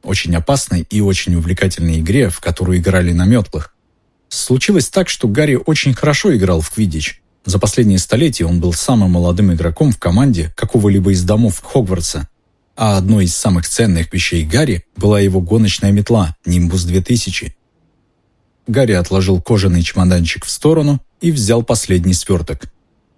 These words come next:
Он сразу же узнал небрежные каракули на коричневой бумаге. Эта посылка была от Хагрида –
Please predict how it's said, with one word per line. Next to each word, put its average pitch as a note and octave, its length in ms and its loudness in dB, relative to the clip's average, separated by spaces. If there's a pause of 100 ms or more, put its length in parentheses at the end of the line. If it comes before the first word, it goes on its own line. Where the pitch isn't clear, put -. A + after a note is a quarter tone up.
(160)
Он A2+ 160 0
сразу G#2+ 520 2
же G2+ 120 2
узнал G2 460 2
небрежные F2+ 580 2
каракули G#2 540 0
на F#2 160 2
коричневой F2 540 0
бумаге. E2 560 -2 (480)
Эта A2+ 320 -2
посылка F#2+ 460 -2
была E2+ 340 0
от F2 100 -4
Хагрида – F2 680 -2